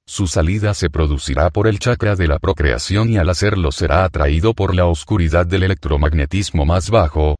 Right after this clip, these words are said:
ya que este está cargado de hierro y al estarlo se sentirá atraído por la tierra, ya que ésta es rica en hierro. Si el alma se desprendió de la mayor parte de su materialidad,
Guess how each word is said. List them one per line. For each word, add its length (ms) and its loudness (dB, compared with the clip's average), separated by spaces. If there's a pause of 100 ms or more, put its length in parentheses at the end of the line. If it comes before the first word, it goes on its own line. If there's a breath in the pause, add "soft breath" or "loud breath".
ya 240 0
que 200 2
este 260 0
está 280 -2
cargado 460 2
de 100 0
hierro 300 0
y 80 0
al 120 2
estarlo 460 0
se 140 -2
sentirá 520 2
atraído 480 0
por 200 -2
la 100 2
tierra, 480 0 (140)
ya 240 0
que 200 0
ésta 240 0
es 140 0
rica 400 -2
en 80 2
hierro. 460 -2 (840)
Si 260 0
el 120 2
alma 300 0
se 180 0
desprendió 680 0
de 100 0
la 140 2
mayor 340 0
parte 400 0
de 120 -2
su 140 -2
materialidad, 840 0